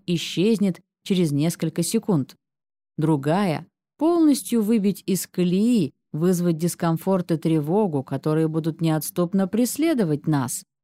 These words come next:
привести к полному ведру пустых стаканчиков от Ben and Jerry's Fish Food. Не хочется говорить,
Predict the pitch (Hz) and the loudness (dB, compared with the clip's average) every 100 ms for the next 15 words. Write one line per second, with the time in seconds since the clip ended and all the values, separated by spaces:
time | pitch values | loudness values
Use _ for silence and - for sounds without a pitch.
0 | _ 151 151 151 - 175 - 185 196 190 | _ -2 0 -2 -4 -6 -2 0 2 2
1 | 175 160 160 170 175 - 160 - 170 - | 2 2 0 0 -2 -2 -4 -4 -4 -4
2 | 143 139 170 240 220 214 202 175 - _ | -6 -4 0 0 0 -2 -2 -4 -10 _
3 | - 214 160 151 208 220 208 175 160 139 | -4 -2 -2 0 2 2 0 0 0 0
4 | 143 190 214 196 - _ _ - 160 160 | 0 2 2 0 -4 _ _ -2 0 0
5 | - - 156 131 - - _ _ _ _ | -4 -6 -4 -4 -8 -20 _ _ _ _
6 | _ - 285 277 196 165 160 - 156 147 | _ 0 2 4 0 0 -4 -2 -2 0
7 | 139 147 302 - | 0 0 0 -2